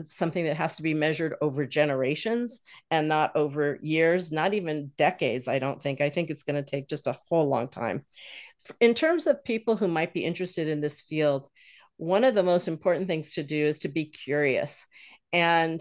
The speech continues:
there's many, many of us who are more than happy to have a conversation with someone who might be interested in this profession. And it doesn't have to be anything as formal as a mentorship.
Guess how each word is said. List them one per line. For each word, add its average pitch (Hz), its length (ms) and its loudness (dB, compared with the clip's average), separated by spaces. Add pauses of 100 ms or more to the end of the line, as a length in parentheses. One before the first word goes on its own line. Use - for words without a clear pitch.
(160)
there's 175 400 2 (140)
many, 202 420 2
many 180 340 2
of 139 180 0
us 147 240 0
who 156 400 -6
are 143 200 0
more 190 400 0
than 170 140 -2
happy 151 520 -6 (360)
to 185 80 -4
have 165 220 2
a 175 40 -4
conversation 147 1080 -2 (100)
with 151 300 2
someone 147 300 0
who 156 100 -2
might 143 240 0
be 135 100 -2
interested 139 400 -4
in 135 160 -2
this - 240 -6 (220)
profession. 117 560 -4 (460)
And 160 360 2
it 185 140 -2
doesn't 214 380 2
have 190 200 0
to 196 80 -4
be 170 220 0
anything 165 340 0
as 143 160 -2
formal 160 380 -2
as 135 100 -4
a 131 60 -2
mentorship. 147 640 0